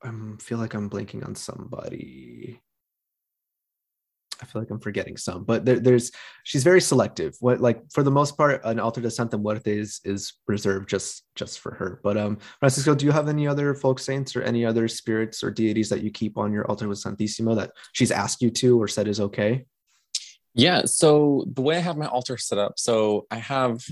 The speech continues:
Speaker 2: my altar is kind of, like, in, like, two stories, kind of. So I have, like, my bottom sh-, altar, which is, like, a little, like, it's like a T V stand. And on that altar, I have, like, a statue of Baphomet. So I have my altar to El Diablo.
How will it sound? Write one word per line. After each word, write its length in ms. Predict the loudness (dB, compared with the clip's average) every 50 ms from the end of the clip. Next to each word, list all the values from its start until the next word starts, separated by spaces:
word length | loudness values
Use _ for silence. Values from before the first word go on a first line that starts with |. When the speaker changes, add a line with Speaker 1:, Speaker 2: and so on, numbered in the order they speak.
| -4 0
Speaker 2:
my 80 | 0
altar 260 | 4 4 4 6 6 4
is 80 | 4
kind 140 | 4 0 0
of, 80 | 2 2
like, 120 | 2 2
in, 120 | 0 -4
like, 160 | -2 -4 -6 -8 _ _ -4
two 140 | -4 -2 -2
stories, 380 | 2 4 4 6 6 4 2
kind 200 | 2 0 0 2
of. 160 | 2 0 0
So 200 | 2 2 2 2
I 40 | 4
have, 160 | 0 -2 0
like, 140 | 0 -2 -2 -4
my 140 | -4 -2 -2 0
bottom 360 | 2 2 2 4 2 0 -2
sh-, 200 | -6 -10 -10 -10 _ _ _ -8 -2
altar, 400 | 0 0 0 0 0 -2 -2 -2
which 120 | -4 -6 -4
is, 40 | -4
like, 100 | -4 0
a 60 | 2
little, 180 | 2 2 4
like, 120 | 2 0 -2 _ _ _ _ _ _ -14
it's 100 | -8 -4
like 60 | -2 -2
a 40 |
T 180 | 0 2 0 2
V 120 | 2 0
stand. 340 | -4 -4 -4 -4 -4 -4 -6 -8 _ _ _ -20 -20 -20 -20 -10 2 4
And 240 | 6 8 8 8
on 160 | 6 6 6 6
that 220 | 6 6 4 4
altar, 360 | 4 2 2 4 4 4 4 4
I 120 | 2 -2
have, 280 | 0 2 2 2 2 0
like, 140 | 0 -2
a 40 | -2
statue 320 | -6 -6 -6 -6 -2 -2 -2
of 100 | 2 2
Baphomet. 480 | 4 4 4 2 2 2 2 2 2
So 80 | 2 0
I 80 | 0 0
have 220 | 0 -2 -2 0
my 100 | 0 0
altar 220 | 0 -2 -2 -4 -8
to 180 | -2 0 2
El 60 | 2
Diablo. 640 | 4 2 2 4 2 2 2 2 0 -2 -2 -6